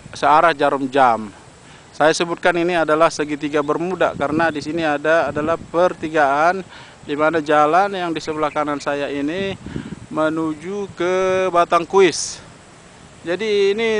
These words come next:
tanah kosong dulu yang diserahkan oleh,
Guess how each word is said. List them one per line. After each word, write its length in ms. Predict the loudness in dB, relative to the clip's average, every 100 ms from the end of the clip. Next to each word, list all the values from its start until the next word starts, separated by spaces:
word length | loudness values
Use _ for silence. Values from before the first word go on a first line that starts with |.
| 2
tanah 320 | 2 4 0
kosong 640 | 0 0 2 0 0 -2
dulu 240 | -4 -4 -2
yang 240 | -2 -2
diserahkan 560 | -4 0 0 0 -4 -2
oleh, 400 | -2 0 -2